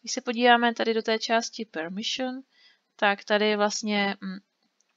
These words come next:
můžete nastavit další věci, třeba o tom, eh, že chcete mít propojen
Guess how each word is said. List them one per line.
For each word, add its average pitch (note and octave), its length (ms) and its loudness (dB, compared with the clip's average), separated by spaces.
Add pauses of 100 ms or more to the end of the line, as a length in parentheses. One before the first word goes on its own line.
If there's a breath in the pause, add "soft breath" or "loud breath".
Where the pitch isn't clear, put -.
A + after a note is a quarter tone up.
(560)
můžete G#3 500 0
nastavit G3 500 0
další F#3+ 560 0
věci, F#3 500 -2
třeba F#3+ 500 4 (140)
o F#3 180 -8
tom, G3 460 -2 (100)
eh, G3+ 40 -8 (420)
že F#3+ 560 0 (360 loud breath)
chcete G3+ 300 -6
mít G3 200 0
propojen G3 800 2